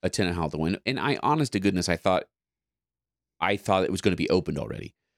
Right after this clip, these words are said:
And he was like, "Well, just so you know, it's from around two thousand six and it's never been opened, but it's, it's like the, it's expanding." You know, you know how, like, the, the pull tab tins, like, the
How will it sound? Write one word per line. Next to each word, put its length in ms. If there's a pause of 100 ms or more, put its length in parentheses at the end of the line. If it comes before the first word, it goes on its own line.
(540)
And 280
he 80
was 180
like, 180
"Well, 120
just 180
so 80
you 100
know, 280
it's 120
from 260
around 300
two 140
thousand 340
six 380
and 100
it's 120
never 160
been 160
opened, 260
but 120
it's, 260 (100)
it's 260 (1200)
like 200
the, 220
it's 280
expanding." 720
You 100
know, 160
you 140
know 60
how, 100
like, 200
the, 300 (180)
the 100
pull 280
tab 340
tins, 520
like, 140
the 80